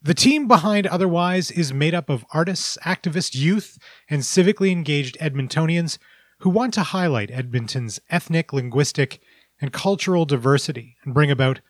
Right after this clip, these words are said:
positive social change. Among the hosts are Ahmed Nomadic, Edmonton's poet laureate, community builder Karen Tang, and Morinike Olau Shebikan, founder of the Ribbon Rouge Foundation.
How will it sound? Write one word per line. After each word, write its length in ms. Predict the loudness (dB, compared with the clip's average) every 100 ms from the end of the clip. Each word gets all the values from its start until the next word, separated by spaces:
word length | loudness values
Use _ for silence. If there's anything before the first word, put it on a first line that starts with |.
| _ -8
positive 560 | 0 0 2 0 -2 -2
social 420 | -2 2 2 0
change. 520 | -4 -2 -2 -6 -16 -18 _ _ _ 0
Among 280 | 6 8 6
the 80 | 2
hosts 360 | 2 0 0
are 200 | 0 0 2
Ahmed 380 | 2 4 2 0
Nomadic, 680 | -2 0 0 -2 -4 -12 -8
Edmonton's 560 | -4 -2 -2 -4 -6 -8
poet 480 | -8 -2 0 0 -2 -12
laureate, 680 | -6 -2 0 -2 -4 -12 -8
community 380 | 0 2 2 2
builder 400 | 2 4 2 0
Karen 540 | -4 -2 0 -2 -4
Tang, 440 | -2 -2 -2 -4 -10 -18 -20 -20 -8
and 140 | -2
Morinike 760 | 4 4 4 2 2 2 2 2
Olau 380 | 2 2 2
Shebikan, 800 | 0 0 -2 -2 -8 -12 -14 -14 -20
founder 480 | -2 2 2 0 -2
of 220 | -4 -6
the 140 | -8
Ribbon 360 | -4 -4 -2 -4
Rouge 260 | -6 -6 -6
Foundation. 640 | -8 -8 -10 -12 -14